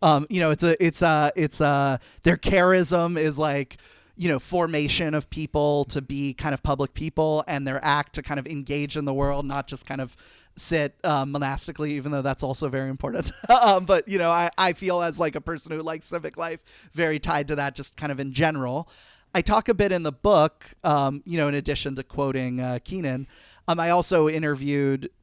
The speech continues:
um, you know, this, uh, Jesuit father, Brian McDermott at Georgetown, who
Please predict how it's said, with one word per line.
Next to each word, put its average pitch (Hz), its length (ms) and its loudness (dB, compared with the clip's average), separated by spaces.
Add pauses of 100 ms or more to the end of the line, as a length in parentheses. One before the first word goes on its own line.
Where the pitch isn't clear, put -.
(320)
um, 131 500 2 (140)
you 143 140 -4
know, 135 120 0
this, 127 320 -6
uh, 135 160 0
Jesuit 139 420 -2
father, 131 460 0
Brian 127 340 -2
McDermott 127 460 -4
at 123 160 -4
Georgetown, 220 640 -2
who 131 220 -4